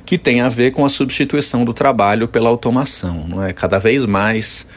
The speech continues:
haverá menos emprego no mundo, ninguém tem dúvida sobre isso. E há uma casta que controla a tecnologia e o poder que daí decorre, que se opõe e se desincompatibiliza de uma grande maioria que vai ficando,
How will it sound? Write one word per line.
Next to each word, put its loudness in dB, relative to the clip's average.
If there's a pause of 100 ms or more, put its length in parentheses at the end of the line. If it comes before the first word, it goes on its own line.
(160)
haverá 2
menos 0
emprego 0
no 2
mundo, 0 (260)
ninguém -2
tem 2
dúvida 2
sobre -6
isso. -6 (540)
E 2
há 4
uma -2
casta 0
que -8
controla 0
a 0
tecnologia 0
e 2
o 0
poder 2
que -4
daí 2
decorre, 0 (300)
que 4
se 0
opõe 2
e 2
se -2
desincompatibiliza 0
de -2
uma 2
grande 2
maioria 2
que -6
vai 0
ficando, 0